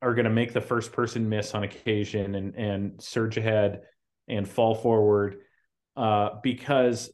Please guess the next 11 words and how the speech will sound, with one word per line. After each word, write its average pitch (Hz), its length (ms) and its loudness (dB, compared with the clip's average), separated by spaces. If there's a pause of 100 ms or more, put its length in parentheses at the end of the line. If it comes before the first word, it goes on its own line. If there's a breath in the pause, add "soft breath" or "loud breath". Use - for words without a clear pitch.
(160)
the, 113 260 -4 (200)
the 123 280 0
offensive 151 600 2
line 135 440 0
and 120 220 -2
the 107 60 -2
quarterback 117 880 2
and 117 120 -6
the 107 80 -4
receiving 117 600 0
positions 104 720 -4